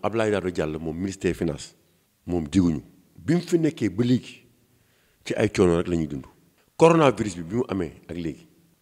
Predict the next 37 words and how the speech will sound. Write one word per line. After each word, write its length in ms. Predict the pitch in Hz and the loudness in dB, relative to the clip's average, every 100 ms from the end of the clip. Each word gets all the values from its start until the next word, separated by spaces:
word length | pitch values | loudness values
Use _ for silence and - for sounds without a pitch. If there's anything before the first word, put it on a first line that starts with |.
| - - | -6 0
baril 240 | 165 156 | 2 2
du 80 | 117 | -2
pétrole 380 | - 107 92 87 | -4 -2 -2 0
ni 120 | 104 | 0
mu 120 | 131 | 0
wàññeekoo 440 | 117 104 98 - 82 | -2 -2 -4 -4 -6
musul 340 | 90 139 139 - | -4 -4 -4 -6
am. 120 | 76 - _ _ _ _ _ _ _ _ _ _ | -10 -14 _ _ _ _ _ _ _ _ _ _
C'est 100 | - | -6
la 120 | 98 | -4
première 360 | - 107 101 90 | -2 0 0 0
fois, 240 | - - - _ | -4 -10 -12 _
vingt-neuf 340 | 98 101 101 - | -4 -2 -2 -2
dollars. 280 | 73 - - _ _ _ _ | -10 -10 -20 _ _ _ _
Mais 160 | 127 156 | 2 2
prix 360 | 151 - 185 190 | 2 2 2 -2
yi 40 | |
day 140 | 165 180 | -4 -2
gën 120 | 185 | 0
a 40 | |
yokk 220 | 185 190 220 | 0 -4 -6
rek. 120 | 240 - _ _ _ 104 | -12 -18 _ _ _ 0
Denrée 400 | 170 196 185 190 | 4 4 4 2
yëpp, 220 | 214 - | -2 -8
ceeb, 220 | - 202 214 117 | -4 -4 -4 -4
diwlin, 380 | 190 196 220 311 - - _ _ _ _ - | -2 0 -2 -6 -12 -20 _ _ _ _ 0
lépp 520 | 202 294 - - - | 2 2 -2 -20 -6
day 120 | 208 226 | -4 -2
gën 140 | 247 | -2
a 40 | |
yokk. 200 | 269 302 - - _ _ _ _ _ _ _ - | -2 -4 -8 -20 _ _ _ _ _ _ _ 2
Ndox 200 | 226 214 | 4 6
mi 100 | 214 | 4
day 140 | 220 | 4
gën 140 | 226 240 | 4 2
a 40 | |
yokk. 220 | 269 277 | 0 -2